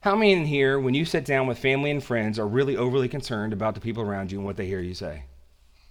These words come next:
I am with a big group of people most of the time who are hang-, when they're hanging out in a public place, they are not acting like they care what other people hear them say.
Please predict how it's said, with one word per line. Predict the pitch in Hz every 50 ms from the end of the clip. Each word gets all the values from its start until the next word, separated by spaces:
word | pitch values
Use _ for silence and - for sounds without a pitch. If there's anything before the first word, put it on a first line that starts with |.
| - - - - - - - - _ _ - - - - - -
I | 107 120 127
am | 131 123
with | 120 117 113
a | 107
big | 95 92 - 127 123 131 127
group | 135 139 139 151
of | 139
people | 127 135 117 - 107 104 98
most | 104 104 107 104 135
of | 131 120
the | 117
time | 127 110 101 101 101 - - - - - - -
who | 117 113
are | 110
hang-, | 113 127 151 135 127 117
when | 113 117
they're | 131 135
hanging | 139 139 135 135 131 127
out | 117 87
in | 104
a | 95
public | - 120 117 127 127
place, | - 123 113 104 104 104 - - - - - -
they | - 107 113
are | 98
not | 98 101 107 113
acting | 110 107 110 104
like | 104 98
they | 107 107
care | 98 - 107 95
what | 92 95
other | 95 90
people | 87 98 90 87
hear | 95 98
them | 90 87 78
say. | - 85 80 76